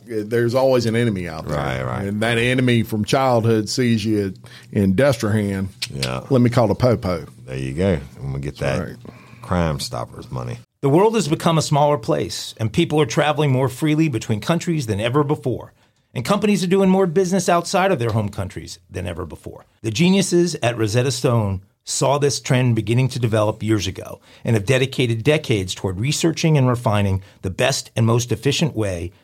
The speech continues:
Speaker 3: to teach someone a new language.
Speaker 1: Rosetta Stone has been one of our most loyal sponsors here at Real Life, Real Crime and The Daily Show, and that's because many of you out there have trusted Rosetta Stone to prepare you for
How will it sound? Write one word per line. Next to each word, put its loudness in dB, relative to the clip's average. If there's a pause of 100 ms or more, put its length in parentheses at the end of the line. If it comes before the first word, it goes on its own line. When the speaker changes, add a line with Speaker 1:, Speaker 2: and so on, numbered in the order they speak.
(100)
Speaker 3:
to -2
teach -2
someone -2 (140)
a -4
new 0
language. -8 (220)
Speaker 1:
Rosetta 2
Stone 0
has 0
been 2
one 2
of 0
our 2
most 2
loyal 2
sponsors -2
here -2
at -6
Real 2
Life, 2
Real 2
Crime 0 (100)
and 0
The 2
Daily 2
Show, -4
and -4
that's 0
because 0
many 2
of -2
you 0
out -2
there 0
have -4
trusted 0
Rosetta 2
Stone 0
to -4
prepare 0
you 2
for -4